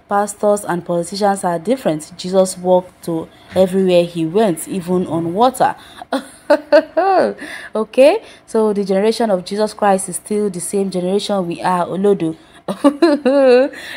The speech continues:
Okay, oh, someone here is saying that some people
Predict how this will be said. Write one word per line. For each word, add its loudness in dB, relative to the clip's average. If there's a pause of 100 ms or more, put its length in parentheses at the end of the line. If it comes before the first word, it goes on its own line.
(140)
Okay, 6
oh, 6 (260)
someone 0
here 0
is -6
saying 0 (320)
that 0
some -2
people 0